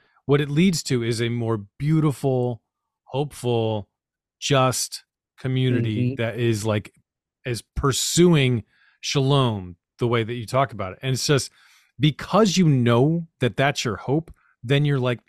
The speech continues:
Speaker 1: "Okay, I'm willing to sit myself back. I'm gonna be in the back of the room here." That's not something that everyone is willing to do because there's no incentive.
Speaker 2: Or
Speaker 1: And
Speaker 2: they
Speaker 1: I
Speaker 2: don't see, they don't see the incentive,
Speaker 1: They don't
Speaker 2: right?
Speaker 1: know. Exactly. They
Speaker 2: Yeah.
Speaker 1: can't see it.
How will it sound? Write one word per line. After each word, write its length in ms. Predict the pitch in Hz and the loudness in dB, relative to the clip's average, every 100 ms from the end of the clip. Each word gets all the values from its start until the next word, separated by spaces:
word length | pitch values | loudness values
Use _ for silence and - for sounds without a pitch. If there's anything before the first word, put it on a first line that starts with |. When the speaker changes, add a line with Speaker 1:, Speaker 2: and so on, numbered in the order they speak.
| - | -2
Speaker 1:
"Okay, 320 | 156 139 123 | -2 0 -4
I'm 240 | - 143 143 | -4 -2 0
willing 420 | 131 135 131 104 _ _ _ _ | 0 0 -2 -6 _ _ _ _
to 200 | - 113 - _ _ _ _ _ _ | -8 -8 -10 _ _ _ _ _ _
sit 220 | - 160 | -12 -8
myself 440 | 139 131 - 120 - | -4 -4 -2 -2 -2
back. 360 | 120 104 - _ _ _ - | -2 -2 -6 _ _ _ 0
I'm 80 | 151 | 4
gonna 80 | |
be 100 | 156 | 6
in 60 | 156 | 4
the 60 | 131 | 4
back 240 | 123 117 | 0 -2
of 60 | 117 | -4
the 60 | 101 | -6
room 220 | 95 85 | -8 -10
here." 220 | 87 _ _ _ _ _ _ _ - | -16 _ _ _ _ _ _ _ -10
That's 680 | 113 127 156 123 151 160 196 | -10 -8 -4 0 0 2 2
not 180 | 190 | 0
something 400 | 151 185 165 160 | 2 2 4 2
that 120 | 135 143 | 2 0
everyone 380 | 139 139 131 | 2 2 2
is 120 | 123 104 | 0 0
willing 240 | 123 120 | -2 -2
to 80 | 104 | -4
do 180 | 104 143 | -2 -2
because 320 | 123 131 113 | -2 -4 -2
there's 260 | 117 101 | -4 -4
no 460 | 117 117 120 127 123 _ _ _ - | -4 0 2 0 0 _ _ _ -6
incentive. 960 | 120 - - 123 120 107 - - - _ _ _ _ _ _ _ | -6 -4 -4 -2 -2 -4 -12 -20 -20 _ _ _ _ _ _ _
Speaker 2:
Or 80 | 190 | 6
Speaker 1:
And 60 | 185 | 10
Speaker 2:
they 40 | |
Speaker 1:
I 20 | 175 | 10
Speaker 2:
don't 180 | 170 | 8
see, 300 | - - 240 | 4 2 0
they 140 | 185 185 | 2 4
don't 180 | 196 180 | 6 4
see 320 | - 220 277 | 4 6 6
the 120 | 190 | 4
incentive, 360 | 123 123 - 143 | 2 -2 0 2
Speaker 1:
They 60 | |
don't 120 | 147 147 | 4 4
Speaker 2:
right? 100 | 135 | 4
Speaker 1:
know. 180 | 131 - | 2 0
Exactly. 500 | 143 104 135 120 101 | -2 2 2 0 -2
They 120 | 135 | 0
Speaker 2:
Yeah. 220 | 151 170 | 2 2
Speaker 1:
can't 200 | 143 113 | 0 -2
see 360 | - - 175 185 | -8 -6 0 2
it. 140 | 180 | 2